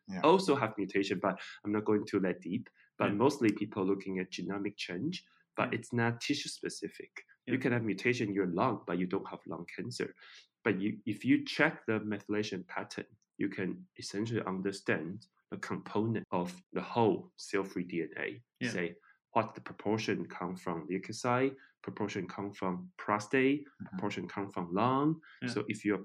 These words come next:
Speaker 2: prostate release a lot more D N A compared to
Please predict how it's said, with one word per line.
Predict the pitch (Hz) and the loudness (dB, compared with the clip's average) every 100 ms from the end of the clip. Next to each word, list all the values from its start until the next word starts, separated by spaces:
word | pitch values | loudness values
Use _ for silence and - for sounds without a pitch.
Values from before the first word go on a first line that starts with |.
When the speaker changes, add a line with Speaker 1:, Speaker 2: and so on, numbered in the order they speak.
| - | -2
Speaker 2:
prostate | 113 117 139 151 165 | -2 2 4 4 2
release | 101 90 95 104 - - _ - | 0 2 2 0 -2 -14 _ 4
a | |
lot | 110 120 135 | 6 8 6
more | 117 107 | 4 4
D | 107 87 | 4 0
N | 85 | 2
A | 90 85 | 2 0
compared | - 76 - 95 | -2 -8 -2 -2
to | - | -2